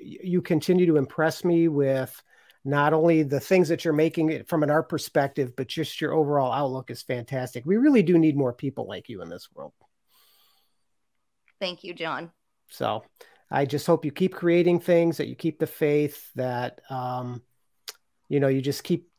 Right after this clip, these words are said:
Speaker 1: keep taking that am-, that amazing talent that you have, because it really does bring value to people. And, and folks, that's what, that's what art's all about, right? Uh, like we were talking earlier with the, with the, with how you price products and, and some of the issues with that.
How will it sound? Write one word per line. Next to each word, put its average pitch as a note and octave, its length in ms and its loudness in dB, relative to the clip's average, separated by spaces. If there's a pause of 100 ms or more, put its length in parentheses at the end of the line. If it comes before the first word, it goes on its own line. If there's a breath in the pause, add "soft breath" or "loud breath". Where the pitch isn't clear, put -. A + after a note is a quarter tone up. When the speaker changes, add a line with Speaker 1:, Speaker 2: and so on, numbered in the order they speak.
(140)
Speaker 1:
keep F3 200 -2
taking D#3 320 0
that C#3+ 140 2
am-, C3+ 360 -2
that C#3+ 140 0
amazing C#3 480 2
talent C#3+ 440 -2
that - 160 -8
you C3+ 80 -4
have, B2+ 300 -6
because B2+ 320 -6
it C3 60 -4
really D3+ 300 2
does B2+ 260 0
bring C3+ 240 -2
value B2 360 -4
to A#2 80 -10
people. C3+ 300 -4
And, C3+ 100 -2 (220 soft breath)
and F#3 120 0
folks, B3 240 6
that's B3+ 220 6
what, - 280 6
that's F#3+ 220 4
what D3 120 4
art's C#3 300 -4
all A#2 160 -4
about, A#2 300 -10
right? C3+ 300 -6 (680 soft breath)
Uh, C3+ 220 0
like E3 160 6
we F#3 100 10
were E3 100 4
talking D#3+ 400 6
earlier C#3+ 360 2
with C3+ 180 -2
the, B2+ 120 -2
with C#3 180 -10
the, A#2+ 400 -6
with C3+ 260 -14
how D3+ 140 0
you C3+ 160 2
price C3 340 -2
products B2 540 -4
and, B2 100 -4
and B2 160 -8
some C#3 180 -2
of B2 60 -2
the B2 140 -4
issues B2+ 320 -10
with B2 140 -10
that. B2 260 -4